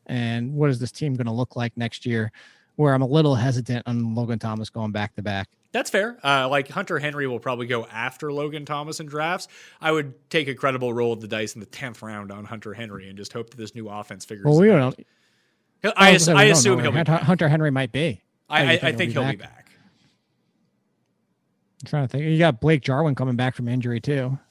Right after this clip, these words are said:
Speaker 2: Oh, yeah. I f-, totally forgot about him. And we'll have, uh, oh, my God. What's his name?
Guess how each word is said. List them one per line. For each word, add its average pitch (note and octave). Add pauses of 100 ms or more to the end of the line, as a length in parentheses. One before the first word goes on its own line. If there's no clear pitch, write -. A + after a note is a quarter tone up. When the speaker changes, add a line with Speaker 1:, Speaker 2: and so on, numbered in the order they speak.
(260)
Speaker 2:
Oh, F4
yeah. F4
I -
f-, -
totally A#3+
forgot G3+
about A#2+
him. A#2
And B2+
we'll C#3
have, C#3+
uh, C#3 (1700)
oh, C3+
my F#2
God. G#2
What's G#2
his G#2
name? F#2